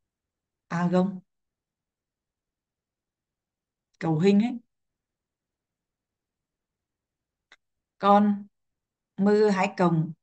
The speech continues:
M G Z bằng mười hai, cấu hình E, một S hai, hai S hai,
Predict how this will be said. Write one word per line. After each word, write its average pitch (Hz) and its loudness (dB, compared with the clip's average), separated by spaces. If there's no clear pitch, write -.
M 190 -6
G 196 -2
Z 196 0
bằng 202 0
mười 202 2
hai, 196 -2
cấu 156 -2
hình 190 0
E, 180 -2
một 180 0
S - -6
hai, 180 0
hai 185 -2
S - -16
hai, 185 -2